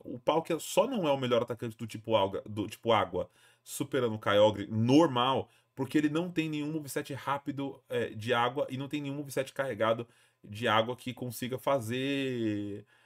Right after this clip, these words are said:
fazer uma boa, uma boa combinação com, com, com como o Kyogre faz com Cachoeira e Surf.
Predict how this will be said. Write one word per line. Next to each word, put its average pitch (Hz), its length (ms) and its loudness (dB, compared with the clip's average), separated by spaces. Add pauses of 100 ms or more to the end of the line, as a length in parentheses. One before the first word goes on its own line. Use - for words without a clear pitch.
(180)
fazer 294 180 -4
uma 302 120 2
boa, 233 280 2
uma 170 180 -2
boa 160 280 0
combinação 143 600 -6
com, 107 680 -6
com, 87 680 -10
com 127 180 -6
como 135 200 -2
o 123 40 -12
Kyogre 113 400 6
faz 110 240 -4
com 104 220 -6
Cachoeira 123 440 -6
e 131 40 -12
Surf. - 340 -12